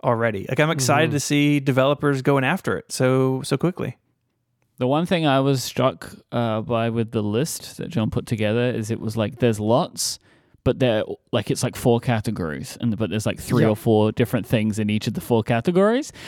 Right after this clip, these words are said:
Speaker 3: which I just found funny. I don't know if that's, like, a, this is kind of the best stuff you can do with extensions, or it's, like, these are the low-hanging fruits, so, like, a bunch of people made a similar kind of thing, you know, like, here's four dark mode things, here's
Speaker 1: Mm-hmm.
Speaker 3: five, like, uh,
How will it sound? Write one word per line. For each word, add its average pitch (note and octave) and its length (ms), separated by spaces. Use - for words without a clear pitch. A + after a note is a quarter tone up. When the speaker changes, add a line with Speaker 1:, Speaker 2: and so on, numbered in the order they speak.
Speaker 3:
which D3+ 160
I E3 60
just E3 160
found D3 220
funny. C#3+ 360
I A#2 80
don't D3+ 260
know D#3 140
if C#3+ 160
that's, - 360
like, B2 300
a, A2+ 460
this B2+ 180
is A#2 80
kind A#2 240
of A2+ 80
the - 80
best - 260
stuff D3 300
you D3 80
can D3+ 100
do C#3+ 120
with C3 100
extensions, C3+ 840
or A2 220
it's, - 200
like, G2+ 220
these A#2 240
are A#2 40
the A2+ 100
low-hanging A2 580
fruits, B2+ 380
so, B2 100
like, G#2+ 180
a G#2+ 40
bunch A2 260
of G#2 60
people G#2+ 260
made G#2 240
a G#2+ 40
similar G#2+ 420
kind G#2+ 260
of - 60
thing, F3+ 400
you B2 100
know, A#2+ 180
like, G2 300
here's G#2 320
four D3 320
dark G3 340
mode A2+ 300
things, F#2 540
here's G2 460
Speaker 1:
Mm-hmm. - 60
Speaker 3:
five, D3 600
like, D#3+ 500
uh, E3 540